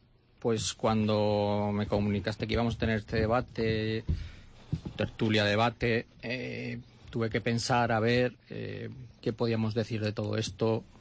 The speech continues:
para que los ciudadanos, pues, puedan tener una perspectiva de dónde estamos hoy. Pues entonces, entonces empecé a recapitular hacia el pasado y me llevó a la mente hasta el año dos mil siete, dos mil ocho, donde, pues, de cara a unas elecciones generales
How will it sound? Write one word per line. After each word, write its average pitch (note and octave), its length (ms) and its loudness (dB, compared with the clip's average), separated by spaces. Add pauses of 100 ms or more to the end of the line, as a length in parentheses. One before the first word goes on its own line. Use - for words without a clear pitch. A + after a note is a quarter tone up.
(160)
para A2 200 0
que A2 80 -2
los G#2+ 160 0
ciudadanos, A2 540 2
pues, - 140 -8
puedan G#2 280 0
tener G#2+ 180 2
una G#2 120 2
perspectiva G#2+ 640 0 (420)
de A#2+ 60 -2
dónde A2 200 2
estamos G2 380 -6
hoy. F#2+ 220 -6 (1000)
Pues B2+ 340 2
entonces, A#2 320 2
entonces B2 560 2
empecé B2+ 380 2
a A#2+ 60 2
recapitular A#2+ 600 2
hacia A#2+ 200 0
el B2+ 60 -2
pasado D#3+ 480 2 (360)
y A#2+ 240 2
me A2 160 2
llevó G#2+ 160 2
a A2 40 4
la A2 60 2
mente A2+ 220 0
hasta A#2 200 -2
el A2 40 0
año G#2+ 160 0
dos F#2+ 160 2
mil G#2+ 160 0
siete, C3 300 0
dos A2+ 180 0
mil G2+ 340 0
ocho, F3+ 380 0 (220)
donde, G2 1000 -6 (120)
pues, - 260 -6
de G#2 200 -8
cara G#2 180 0
a - 20 2
unas G#2 220 -2
elecciones G#2 400 0
generales A#2 520 2